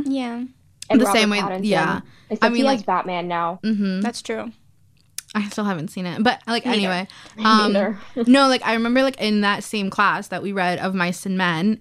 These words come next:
Speaker 3: and Speak, we also, that was where I read Hamlet for the first time. And, like,
Speaker 1: Wow.
Speaker 3: that
Speaker 2: Oh my
Speaker 3: whole
Speaker 2: God.
Speaker 3: class,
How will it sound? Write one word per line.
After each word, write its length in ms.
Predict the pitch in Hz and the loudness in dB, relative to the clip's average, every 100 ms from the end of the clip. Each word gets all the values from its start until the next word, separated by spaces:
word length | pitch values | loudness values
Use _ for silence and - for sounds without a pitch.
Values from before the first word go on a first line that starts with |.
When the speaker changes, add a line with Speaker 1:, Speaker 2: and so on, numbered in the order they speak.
| - | -2
Speaker 3:
and 340 | 196 185 185 | -2 0 -4
Speak, 520 | - - 202 170 196 220 | -6 -8 -6 -4 -4 -2
we 120 | 208 | -2
also, 280 | 196 190 - | 0 -2 0
that 200 | 196 196 | 2 2
was 140 | 214 | 0
where 180 | 208 196 | 0 -2
I 140 | - 170 | -2 -2
read 160 | 175 | -2
Hamlet 480 | 180 185 160 165 - | -2 -4 -4 -6 -6
for 80 | 208 | -6
the 80 | 208 | -4
first 260 | 208 220 | -4 -4
time. 360 | - 214 233 381 440 | -2 0 0 -4 -4
And, 120 | 226 226 | 0 2
like, 360 | 214 196 190 | 4 2 -2
Speaker 1:
Wow. 380 | 262 233 277 247 233 - - _ _ | -4 -4 -6 -8 -10 -14 -20 _ _
Speaker 3:
that 680 | 214 190 196 190 214 269 - _ | -4 0 2 2 2 -2 -6 _
Speaker 2:
Oh 80 | 240 311 | -8 -2
my 120 | 277 | -2
Speaker 3:
whole 200 | 214 220 | 2 2
Speaker 2:
God. 100 | 202 | 2
Speaker 3:
class, 500 | 220 185 156 143 196 | 0 0 0 -2 -4